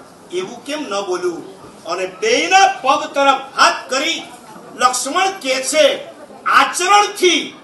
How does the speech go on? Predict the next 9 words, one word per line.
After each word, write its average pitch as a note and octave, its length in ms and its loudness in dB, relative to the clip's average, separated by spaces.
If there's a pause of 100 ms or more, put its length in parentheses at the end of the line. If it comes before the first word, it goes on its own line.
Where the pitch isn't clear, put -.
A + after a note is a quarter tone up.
(400)
આચરણ B3 840 4 (420)
મહાન - 680 -12
છે. - 280 -16 (400)
તમારા E4 560 4
બંનેનું F4+ 600 -2
જે F#4+ 120 0
ઉત્તમ F4 480 -2
આચરણ D4 460 -4
છે, - 520 -18